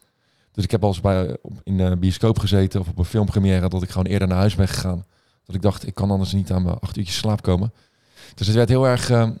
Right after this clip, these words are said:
ja, een, een gevecht bijna, eh, ermee. Maar daar ben ik wel op een gegeven moment cold turkey helemaal zelf, eh, helemaal zelf mee gestopt. Maar dat is wel, eh,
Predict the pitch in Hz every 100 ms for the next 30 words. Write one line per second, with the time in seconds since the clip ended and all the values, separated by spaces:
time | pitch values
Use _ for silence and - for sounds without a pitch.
0 | - 104 - - 104 - 98 98 113 104
1 | - 90 90 82 - 85 85 85 87 85
2 | 85 92 _ _ _ _ _ _ _ _
3 | _ - 117 131 135 135 147 143 139 139
4 | - 143 127 - 120 113 110 110 101 107
5 | 101 - 104 98 92 - - 104 92 95
6 | 92 92 - 101 95 - - - _ _
7 | _ _ _ _ _ _ _ _ - _
8 | _ 107 113 104 123 120 113 113 107